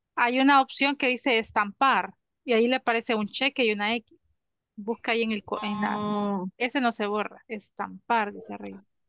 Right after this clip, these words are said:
Speaker 1: para que no use el
Speaker 2: Estampar.
Speaker 1: lapicito.
Speaker 2: Ah, ahí está, ya
Speaker 1: Va.
Speaker 2: lo encontré.
Speaker 1: Vamos, ahí está.
Speaker 2: Va, este fue el de la compañera.
Speaker 1: Esa acá.
Speaker 2: Ahí está.
Speaker 1: Mm, así
Speaker 2: Va,
Speaker 1: de
Speaker 2: este
Speaker 1: rápido.
Speaker 2: fue el, ajá,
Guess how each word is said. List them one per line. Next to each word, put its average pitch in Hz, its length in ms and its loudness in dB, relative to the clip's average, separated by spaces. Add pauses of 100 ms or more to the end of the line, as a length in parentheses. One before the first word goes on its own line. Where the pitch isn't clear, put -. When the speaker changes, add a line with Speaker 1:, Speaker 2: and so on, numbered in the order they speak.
(180)
Speaker 1:
para 208 140 -4
que 202 120 -2
no 180 140 2
use 233 220 -2
el 196 80 2
Speaker 2:
Estampar. - 20 2
Speaker 1:
lapicito. 196 560 -8
Speaker 2:
Ah, 214 240 2
ahí 180 120 0
está, 180 360 -4 (280)
ya 220 160 2
Speaker 1:
Va. 185 40 2
Speaker 2:
lo 175 80 -2
encontré. 170 440 -8 (640)
Speaker 1:
Vamos, 208 340 -4
ahí 196 80 -12
está. 190 140 0
Speaker 2:
Va, 175 180 4
este 180 360 -6
fue 180 200 -4
el 170 60 -6
de 175 140 -2
la 170 140 -2
compañera. 165 840 -6 (360)
Speaker 1:
Esa 214 460 -6
acá. - 220 -18 (1040)
Speaker 2:
Ahí 196 220 0
está. - 360 -2 (160)
Speaker 1:
Mm, 285 200 -14
así 254 240 -10
Speaker 2:
Va, 170 140 2
Speaker 1:
de - 20 -
Speaker 2:
este 202 240 0
Speaker 1:
rápido. - 20 -6
Speaker 2:
fue 208 140 4
el, 190 100 -6 (1200)
ajá, 190 360 -4